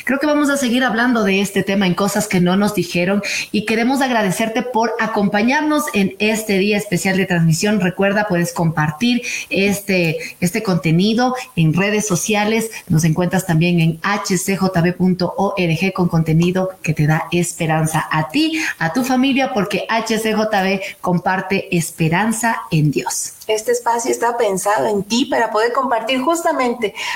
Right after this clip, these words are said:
Speaker 2: abrir nuestros corazones, esta necesidad de aprender los unos de los otros, tener estas herramientas para poder crecer, madurar como padres, como madres y poder ayudar de la mano a nuestros hijos.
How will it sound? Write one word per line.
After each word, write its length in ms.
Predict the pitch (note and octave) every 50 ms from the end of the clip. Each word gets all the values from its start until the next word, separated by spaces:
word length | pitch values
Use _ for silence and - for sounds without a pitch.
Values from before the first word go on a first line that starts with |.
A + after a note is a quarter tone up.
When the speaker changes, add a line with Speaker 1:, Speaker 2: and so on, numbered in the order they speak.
| - -
Speaker 2:
abrir 260 | C4 B3+ C4 C#4 C4+
nuestros 320 | C#4+ C#4 C#4+ D4 C4+ C4+
corazones, 640 | - B3 G#3+ G#3+ G#3+ G#3+ - A#3+ B3+ B3+ C4+ C4+ C4 C4 C4
esta 340 | A#3+ A#3 A3+ A#3 C4 A#3+
necesidad 540 | A#3 A3+ A3 - A3 G#3+ - G#3+ G#3 G#3 G#3+
de 80 | A#3 C4
aprender 540 | C4 C4 A#3+ G#3+ G3 F#3+ F#3+ G#3+ A#3+ C4 C4
los 180 | B3+ A#3 G#3+
unos 220 | A3+ A#3 B3+ C4+ C4
de 80 | A#3+ G3
los 160 | F#3+ F#3 F#3+
otros, 380 | A3 A#3+ A#3 C4 C4+ C4+ C4+ C4+ - - - - - -
tener 280 | C4 A#3 B3+ C#4 D#4
estas 280 | F4+ F#4 F#4 F#4 F4+ C#4+
herramientas 560 | C#4 C4+ C4 A#3+ A#3+ A#3+ A#3+ A3+ A3+ G#3 G#3
para 240 | - G#3+ G#3 G#3 G#3
poder 240 | - G#3 G#3+ A3 G#3+
crecer, 560 | - G#3 G3 F3+ - - A3 A#3 C4 C4+ C4
madurar 600 | A#3+ G#3 F#3 F#3+ F#3+ F#3+ F#3+ G3 G3+ A3 A#3 - - -
como 320 | - A#3+ B3 B3 B3 A3+ -
padres, 340 | - G3+ G#3 A3 A3+ A#3 A3
como 280 | - - G#3 F#3+ F#3+ F#3+
madres 420 | G3+ G#3+ A#3 B3 C4 C4 C4 C4 C4+ C4 - - - -
y 140 | - C#4 C4+ C#4
poder 220 | C#4 C#4 D4+ D#4+
ayudar 460 | E4 E4 D#4 C#4 B3+ A#3 G#3 G3 F#3+ - - - - - -
de 60 | -
la 140 | A#3 G#3 G3
mano 340 | G3+ G#3 G#3+ G#3+ A3+ A3+ A3+
a 60 | A3+ G#3+
nuestros 400 | G3+ G3 F#3 - - G3 F3+ F3
hijos. 360 | F3+ F3+ - - - -